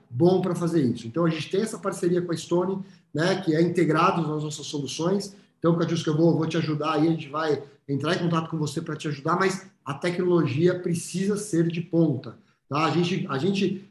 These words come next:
é, trabalha com recorrência há, há quase oito anos já, pessoal. Então, é, não tem nenhuma ferramenta hoje melhor do que o Evo pra ajudar vocês com isso. Então, se a gente, não, por exemplo, não aprova uma, uma compra numa adquirente X,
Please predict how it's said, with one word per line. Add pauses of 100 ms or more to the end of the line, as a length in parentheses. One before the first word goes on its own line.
é,
trabalha
com
recorrência
há,
há
quase
oito
anos
já,
pessoal.
Então, (280)
é,
não
tem
nenhuma
ferramenta
hoje
melhor
do
que
o
Evo
pra
ajudar
vocês (300)
com
isso. (240)
Então,
se
a
gente,
não,
por
exemplo,
não
aprova
uma, (200)
uma
compra
numa
adquirente
X,